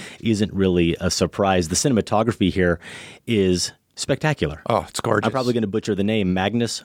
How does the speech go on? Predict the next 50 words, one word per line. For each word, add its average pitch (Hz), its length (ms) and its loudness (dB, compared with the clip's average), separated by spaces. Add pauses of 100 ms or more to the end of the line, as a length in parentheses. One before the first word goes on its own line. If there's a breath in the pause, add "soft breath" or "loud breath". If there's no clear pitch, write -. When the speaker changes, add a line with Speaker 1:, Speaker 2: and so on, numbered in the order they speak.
Speaker 1:
Nordenhof 104 760 0 (580)
Jonk? 110 500 0
Speaker 2:
I 107 120 -2
was 120 120 -2
gonna 147 160 0
go 139 140 2
Speaker 1:
We're 113 80 4
going 107 260 2
Speaker 2:
Jonk. 87 300 -2
Speaker 1:
Jonk. - 40 -20 (280)
Speaker 2:
Uh, 170 80 -2
Speaker 1:
We'll 151 100 2
go 160 140 0
Speaker 2:
let's 107 320 0
Speaker 1:
Jonk. - 60 2
Speaker 2:
say 147 200 0
Jonk. 98 240 0 (220 loud breath)
Speaker 1:
Okay. 92 280 0
He 120 520 0 (400 loud breath)
also 147 320 2
did 95 120 2
the 92 60 2
camera 95 300 0
work 90 260 0
for 87 420 0
Lean 95 220 0
on 90 160 0
Pete. 98 320 -4
Is 92 100 0
Speaker 2:
Yeah, 107 100 2
Speaker 1:
that 98 100 2
right? 104 200 -2
Speaker 2:
that's 117 140 0
Speaker 1:
From 107 80 2
Speaker 2:
right. 113 80 4
Speaker 1:
earlier 104 220 2
this 92 180 0
year, 113 100 0
another 113 220 2
movie 87 280 0
that 82 140 -2
we 85 120 0
thought 80 280 -2 (380 loud breath)
was 95 220 0
gorgeous. 90 480 2
And 98 400 2
the 95 80 2
compositions 104 840 0
here 80 380 0
of 87 440 0